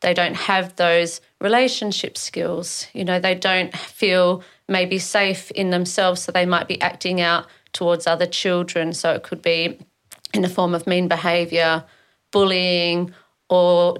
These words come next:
distress and withdrawal. So as soon as you start to see any of those kind of, you know, behaviours, you wanna kind of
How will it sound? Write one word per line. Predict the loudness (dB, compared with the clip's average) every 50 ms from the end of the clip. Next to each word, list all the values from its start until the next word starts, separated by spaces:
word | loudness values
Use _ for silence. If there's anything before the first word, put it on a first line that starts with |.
| -6 -8
distress | -6 -6 -6 -2 0 0 0 0 0 -2
and | -2 -2 0
withdrawal. | -2 -2 -4 -8 -8 -4 -4 -2 -2 -2 -4 -4 -8 -10 -18 _ _ _ -6
So | -4 -2
as | -2 0
soon | 0 0
as | 0 2 0
you | 0
start | -2 0 0 0 0 0 -4
to | -8 -8
see | -4 -4 -4 -4 -4 -6 -6
any | -6 -4 -2 0 0 -2
of | -2 -4 -4
those | -2 -2 -2 -2 -4
kind | -4 -2 0 0 2 2 0
of, | 0 -2 -4 -8 -20 -20 -20 -20 _ _ _
you | -4 -2
know, | 0 0
behaviours, | 0 -2 -4 -2 0 2 2 2 0 -2 -6 -8 -8 -10 -14 -16 -18 _ _ -6
you | -2 0
wanna | 0 0 0
kind | 0 0 0 2 2 2 2
of | 0 0 -2